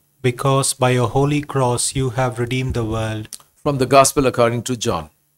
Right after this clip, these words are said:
Speaker 2: Meanwhile, standing near the cross of Jesus were his mother, his mother's sister Mary, the wife of Clopas, and Mary Magdalene.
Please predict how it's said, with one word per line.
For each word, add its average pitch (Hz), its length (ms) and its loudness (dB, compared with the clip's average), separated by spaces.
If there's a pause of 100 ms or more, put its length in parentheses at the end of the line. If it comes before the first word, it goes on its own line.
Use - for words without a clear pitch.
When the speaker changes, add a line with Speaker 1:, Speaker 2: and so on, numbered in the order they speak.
(1040)
Speaker 2:
Meanwhile, 165 500 8
standing 175 420 6
near 160 140 6
the 147 100 6
cross 160 300 6
of 120 140 -2
Jesus 143 420 0
were 131 120 4
his 113 140 0
mother, 151 320 4
his 117 200 -2
mother's 127 260 2
sister - 340 0
Mary, 160 380 4
the 131 100 0
wife 120 280 2
of - 160 -14
Clopas, 196 420 4
and 123 140 -4
Mary 135 240 0
Magdalene. 117 480 -2